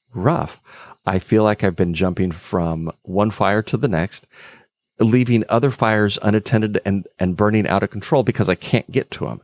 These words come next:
And, uh, so I just reached out to my peer group and I asked, <laughs> "Do you guys, do you guys feel the same way?" I'm not the only one. This has just been a, a, one of those weeks, and it's not even a full moon. So, um,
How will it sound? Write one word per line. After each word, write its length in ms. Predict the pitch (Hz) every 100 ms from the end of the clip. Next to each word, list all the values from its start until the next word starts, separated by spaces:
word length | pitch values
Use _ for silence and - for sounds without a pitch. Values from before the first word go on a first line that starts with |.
| _ - - - -
And, 540 | - 87 85 82 80 -
uh, 260 | - 85 80
so 120 | -
I 40 | 104
just 220 | 101 -
reached 220 | 92 -
out 100 | 71
to 80 | -
my 80 | 76
peer 200 | - 98
group 200 | - -
and 80 | 78
I 60 |
asked, 220 | 87 - -
<laughs> 640 | - - - - 143 - -
"Do 80 | -
you 100 | 113
guys, 400 | - - 92 - -
do 100 | 151
you 60 |
guys 160 | - -
feel 160 | - 92
the 80 |
same 240 | 110 90 90
way?" 220 | 135 127 - - - - - -
I'm 160 | 104 107
not 160 | 117
the 60 | 113
only 140 | 98
one. 240 | 110 87 73
This 160 | 92
has 120 | 92
just 200 | - 85
been 120 | 87 80
a, 200 | 64 - -
a, 100 | 95
one 160 | 92
of 60 | 76
those 160 | 80
weeks, 240 | 87 - -
and 80 | 87
it's 120 | 82
not 160 | 95 92
even 140 | 85
a 60 | 80
full 160 | 78
moon. 260 | 73 - - _ _ _ _ _ _ _ _ _ -
So, 480 | - - 98 87 85 - - - - - _ _ -
um, 500 | 90 82 73 67